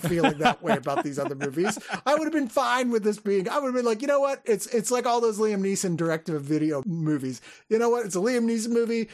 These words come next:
He's gonna punish some motherfuckers who are coming for him, and they are asking for it." It's Denzel Washington as a cop, you know, doing what Denzel Washington does. He tracks down the killers, he smiles into the camera,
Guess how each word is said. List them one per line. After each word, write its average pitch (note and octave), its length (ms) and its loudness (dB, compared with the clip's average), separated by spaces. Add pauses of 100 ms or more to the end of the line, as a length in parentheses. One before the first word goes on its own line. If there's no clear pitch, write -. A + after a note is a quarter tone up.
(100)
He's A3 160 -2
gonna F#3+ 160 0
punish A#3+ 320 -2
some A3+ 180 -2
motherfuckers A#3 520 0
who G#3 40 0
are F3 60 -2
coming A3 320 -2
for A#3 260 0
him, G3 80 0
and D3+ 140 -4
they D3+ 240 0
are C#3+ 200 -4
asking F#3 460 -2
for C3+ 240 -4
it." A#2 140 -12
It's - 180 -12 (100)
Denzel D4+ 300 -2
Washington D4 460 -2
as C4+ 100 -6
a D4 60 -10
cop, C4+ 400 -2 (420)
you C4+ 80 0
know, A#3 140 0
doing A3 280 0
what A3+ 120 0
Denzel A#3 320 0
Washington C4 340 0
does. C4 80 2
He F3+ 80 -2
tracks C4+ 300 -2
down C4 180 -4
the G#3+ 60 0
killers, A#3+ 420 0
he F#3 80 -2
smiles G3+ 480 -4
into A3 140 0
the G3+ 100 -4
camera, C4+ 560 -4